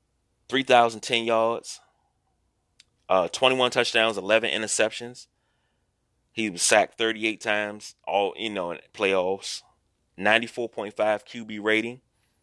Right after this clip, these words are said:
And don't forget, won the Super Bowl. What did he win the Super Bowl?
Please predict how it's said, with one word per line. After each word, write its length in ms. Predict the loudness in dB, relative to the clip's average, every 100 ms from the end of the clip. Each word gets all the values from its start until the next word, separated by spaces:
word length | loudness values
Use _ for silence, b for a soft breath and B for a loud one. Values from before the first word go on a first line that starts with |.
| _ _ _ _ _ _ _ _ _ _ _ _ _
And 520 | 4 4 4 2 -4 -6
don't 220 | -8 -8
forget, 380 | -8 -6 -6 -8 _ _ _ _
won 280 | -12 -6 -6
the 60 | -4
Super 320 | -6 -6 0
Bowl. 520 | 4 4 4 -2 -8 _ _ _ _ _ _ _ _ _ _ _ _ _ _ _ _ _ _ _ _ _
What 120 | -4
did 40 | -4
he 20 |
win 160 | -2 -4
the 60 |
Super 240 | -6 -10 -12
Bowl? 260 | -18 -20